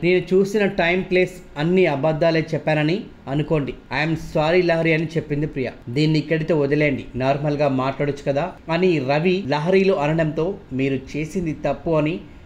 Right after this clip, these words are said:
నేను ఎక్కడైనా అన్నానా?" అని అనడంతో లహరి కూడా తప్పు అని చెప్పాల్సిన అవసరం లేదు, అదే మీనింగ్ వస్తుంది. బిగ్ బాస్ హౌస్లో జెండర్ డిఫరెన్స్ ఉండదని అరిచింది. దీంతో ప్రియ, "ఏం మాట్లాడుతున్నావు? అసలు సెన్స్ ఉండి మాట్లాడుతుందా?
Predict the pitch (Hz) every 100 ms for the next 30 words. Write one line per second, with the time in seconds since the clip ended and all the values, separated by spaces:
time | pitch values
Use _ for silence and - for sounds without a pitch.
0 | - 131 147 135 131 160 165 151 147 165
1 | 156 175 - 139 160 151 160 160 160 139
2 | 135 147 151 156 143 165 - - 160 151
3 | - 180 170 165 156 135 160 160 160 147
4 | 131 - 143 127 110 - 131 139 185 185
5 | 175 170 156 135 - 143 104 - 120 107
6 | 147 139 151 143 147 135 147 160 196 -
7 | - - 123 160 175 180 156 143 156 156
8 | 143 143 147 147 160 139 131 135 113 -
9 | - - - 120 151 147 147 147 151 156
10 | 131 143 170 160 160 156 165 160 160 175
11 | 165 147 147 - 143 156 170 160 160 180
12 | 196 - - - 123 135 151 165 156 160
13 | 156 165